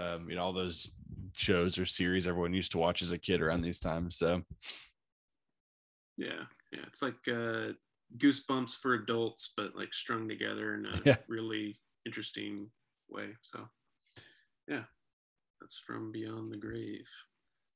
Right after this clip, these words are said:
Speaker 1: All right, so I will close things off here with the movie that, um, I, I kinda knew about for a while, and I just never watched it. I don't know if it's, like, I didn't understand the premise, or I wasn't sure if I'd like it, or if I just was kinda waiting for Halloween and never really picked it up during Halloween.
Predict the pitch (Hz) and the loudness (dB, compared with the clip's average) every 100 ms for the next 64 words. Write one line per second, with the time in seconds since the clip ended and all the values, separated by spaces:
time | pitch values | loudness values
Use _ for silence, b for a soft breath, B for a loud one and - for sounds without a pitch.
0 | _ _ - 104 104 107 73 - 101 95 | _ _ -2 2 4 2 0 2 4 6
1 | 107 107 - - 110 107 - 110 95 92 | 6 6 4 6 6 8 6 4 6 4
2 | 107 98 - 110 107 107 104 98 95 - | 4 2 6 8 10 10 8 4 0 2
3 | 101 101 101 95 98 98 92 B B B | 4 6 6 6 6 6 4 B B B
4 | - 90 95 92 90 90 87 - 92 98 | 2 8 10 10 8 6 2 0 0 4
5 | 101 107 175 175 98 113 127 117 - 131 | 4 6 6 6 6 8 8 6 4 4
6 | 127 123 127 123 104 98 98 92 95 95 | 6 8 8 6 4 0 -2 0 0 2
7 | 95 95 85 82 85 90 92 - 107 92 | 2 2 0 -2 4 4 4 2 4 4
8 | 95 92 92 - 87 - - - 87 85 | 4 4 2 2 0 0 -2 2 0 0
9 | - 87 92 92 87 - b b b _ | -2 -2 0 -2 -4 -8 b b b _
10 | 98 98 90 - 90 87 - 127 127 120 | 0 0 0 2 2 4 6 8 10 8
11 | - 95 92 95 90 85 85 101 92 90 | 6 4 6 4 2 -2 2 4 4 2
12 | 87 101 113 110 113 104 95 92 - 90 | 2 6 6 6 6 8 6 4 2 0
13 | 87 87 - 87 90 - 95 90 90 90 | 0 -2 -4 0 0 2 2 4 4 2
14 | 82 87 90 82 82 85 85 85 82 85 | -4 -2 0 0 -2 -4 -2 -2 0 0
15 | 82 87 85 92 - 90 87 - 98 98 | 0 -2 -2 -4 -4 -2 -2 0 0 4
16 | 104 110 110 110 | 6 8 6 4